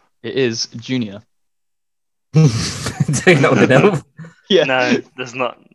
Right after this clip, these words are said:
Speaker 3: <laughs> There's not.
Speaker 1: If you, if you're not getting that, then, yeah, we will have to forfeit 'cause, yeah, there's only so much information I can give you about this guy. Um,
Speaker 2: Yeah.
Speaker 1: yeah, <laughs> his name is Junior Firpo. He's a left back.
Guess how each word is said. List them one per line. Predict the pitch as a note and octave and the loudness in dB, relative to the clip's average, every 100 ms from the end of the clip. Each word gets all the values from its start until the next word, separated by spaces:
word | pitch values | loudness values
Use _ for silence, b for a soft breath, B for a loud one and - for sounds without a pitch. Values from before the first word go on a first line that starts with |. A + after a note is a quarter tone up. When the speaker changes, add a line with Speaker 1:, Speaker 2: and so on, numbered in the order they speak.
| B2+ | -20
Speaker 3:
<laughs> | A2+ C3 | -20 -16
There's | B2+ - | -16 -14
not. | A#2+ A#2+ | -12 -12
Speaker 1:
If | |
you, | D3+ _ _ _ _ | -12 _ _ _ _
if | D3 | -6
you're | E3 | -2
not | D#3+ D3+ | 0 0
getting | B2 C#3 | 0 0
that, | C3+ A2 | 0 0
then, | B2 B2 A#2+ _ | -2 -2 -6 _
yeah, | B2+ A#2 A2+ C3+ - | -2 -2 -2 -8 -10
we | |
will | B2 B2 A#2+ | -6 -2 -2
have | A#2+ - | -2 -6
to | |
forfeit | A#2 B2 A2+ A2+ - | -8 -8 -6 -8 -8
'cause, | A#2 A2+ - - - | -10 -10 -12 -16 -16
yeah, | A#2 G#2+ A2+ _ _ b | -14 -14 -14 _ _ b
there's | C#3 | -2
only | C#3+ | -2
so | C3 D3+ | -2 -2
much | C3+ B2+ | -2 -4
information | C3 B2+ B2 | -4 -6 -6
I | A#2+ | -8
can | A#2+ | -10
give | B2+ | -6
you | B2 | -4
about | A#2+ | -4
this | A#2 - | -4 -6
guy. | A#2 A#2 - _ | -6 -6 -10 _
Um, | B2 A#2+ A#2+ | -6 -4 -4
Speaker 2:
Yeah. | A#2 D2+ D2 - b b b b b b b b _ | -4 -6 -8 -14 b b b b b b b b _
Speaker 1:
yeah, | C#3 B2+ | -4 -2
<laughs> | |
his | - F3+ G3 | 0 0 2
name | F#3 D#3 | 0 0
is | D3 | -4
Junior | D3 D3 C3+ | -6 -6 -6
Firpo. | C#3+ B2+ A#2+ A2+ A#2 | -2 -2 -2 -4 -4
He's | A2+ | -4
a | A#2 A2+ A#2+ - | -6 -6 -10 -6
left | C3 - | -6 -4
back. | A2+ A#2 - | -4 -4 -8